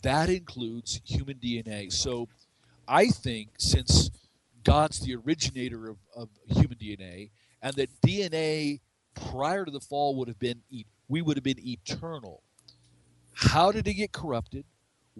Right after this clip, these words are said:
What is that sin nature? What is that death code? How is that operative? And, and this then proclaims the absolute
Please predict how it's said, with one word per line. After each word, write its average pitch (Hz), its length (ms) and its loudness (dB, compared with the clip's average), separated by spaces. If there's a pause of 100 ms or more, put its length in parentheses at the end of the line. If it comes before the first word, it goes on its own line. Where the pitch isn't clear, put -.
What 151 180 6
is 214 200 6
that 180 200 6
sin 170 320 0
nature? 113 320 -10
What 139 200 -8
is 196 180 -2
that - 260 2
death - 260 -6
code? 104 340 -16 (340)
How 190 240 -2
is 190 100 -2
that 170 240 0
operative? 107 560 -8 (640)
And, 131 260 -10 (140)
and 143 240 -4
this 226 240 4
then 170 400 0
proclaims 147 760 -8 (140)
the 127 200 -4 (120)
absolute 165 800 -2